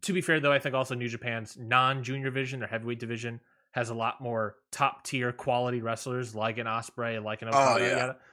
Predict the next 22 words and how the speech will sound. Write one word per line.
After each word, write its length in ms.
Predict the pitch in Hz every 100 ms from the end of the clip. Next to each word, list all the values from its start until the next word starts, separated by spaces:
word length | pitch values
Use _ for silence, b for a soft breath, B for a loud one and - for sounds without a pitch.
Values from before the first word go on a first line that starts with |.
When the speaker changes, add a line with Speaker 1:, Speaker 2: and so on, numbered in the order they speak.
| b b 110
Speaker 1:
uh, 60 |
like 20 | 120
a 60 | 123
Speaker 2:
Unquestionably. 440 | 131 123 - 120 117
Speaker 1:
Shingo. 180 | 113 110 _ _ _
So 120 | - 156
there 140 | 156
might 240 | 147 156
be 80 | 139
like, 160 | 139 117
ma-, 80 | 143
there'll 160 | 151 151
probably 240 | 170 160
be 80 | 139
match 220 | 135 131
of 40 | -
the 80 | 123
year 120 | 120
contenders 440 | 117 113 107 95
in 80 | 95
there, 360 | 151 135 104 - b b
but 180 | 139